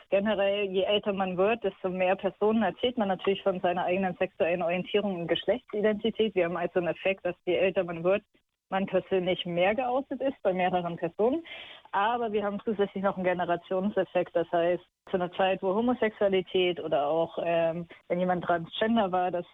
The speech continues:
negativer gesehen war oder teilweise verboten war, hat man sich natürlich generell einfach viel, viel weniger geoutet. Was wir sehen, wenn wir jetzt einfach querschnittlich auf alle Daten gucken, ist gar nicht so starke Veränderung. Wir sehen sogar, dass wir jetzt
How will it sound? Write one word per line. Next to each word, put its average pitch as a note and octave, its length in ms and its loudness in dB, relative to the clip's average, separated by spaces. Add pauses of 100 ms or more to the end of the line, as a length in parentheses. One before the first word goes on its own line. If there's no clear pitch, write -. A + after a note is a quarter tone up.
negativer G3 600 0
gesehen A3+ 360 2
war G#3 140 6
oder F3+ 140 0
teilweise F3 400 -2
verboten G#3 480 0
war, F#3 240 2
hat G3 120 -8
man F#3 200 -4
sich F#3 120 -4
natürlich F3+ 380 0
generell F3 380 0
einfach E3+ 300 -2
viel, E3+ 180 -2
viel E3 160 0
weniger E3 340 0
geoutet. D#3+ 540 -2 (540)
Was G3+ 180 2 (120)
wir G#3 320 2 (220)
sehen, B3+ 360 2
wenn G3 140 2
wir G3 80 4
jetzt G3 160 2
einfach G3+ 460 0
querschnittlich G#3+ 640 0
auf - 180 -4
alle D#4 200 0
Daten G3 340 0
gucken, F#3+ 380 -4
ist - 180 -4
gar F3 180 2
nicht G3+ 280 -2
so A#3 120 0
starke F#3+ 380 0
Veränderung. A3+ 640 0
Wir G#3 160 4
sehen G#3 220 0
sogar, G3+ 180 2
dass F#3+ 220 0
wir F#3+ 140 0
jetzt F#3 220 0